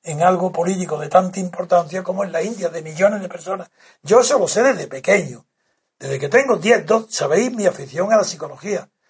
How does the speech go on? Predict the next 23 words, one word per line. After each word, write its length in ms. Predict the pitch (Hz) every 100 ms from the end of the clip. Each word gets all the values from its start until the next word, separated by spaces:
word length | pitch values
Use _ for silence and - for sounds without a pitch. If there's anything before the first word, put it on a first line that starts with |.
| _
Pues 180 | - 120
una 160 | 180
de 100 | 226
mis, 180 | 226 220
las 160 | 165 143
lecciones 340 | 139 208 214
que 140 | - 139
yo 100 | 190
he 60 |
aprendido 640 | 226 262 254 262 214 208 - _ _ -
es 140 | 180
que 120 | 180 247
la 140 | 226
superioridad 720 | - 180 - 156 156 165 226
moral 460 | 233 226 247 156 _ _ _ _ _ _
de 160 | 127 170
una 160 | 226 214
persona 400 | 175 226 202 -
sobre 320 | 202 220 208
otra, 320 | 190 202 262 _ _ _ _ _
cuando 320 | 156 151 175
es 180 | 233 -
de, 260 | 254 -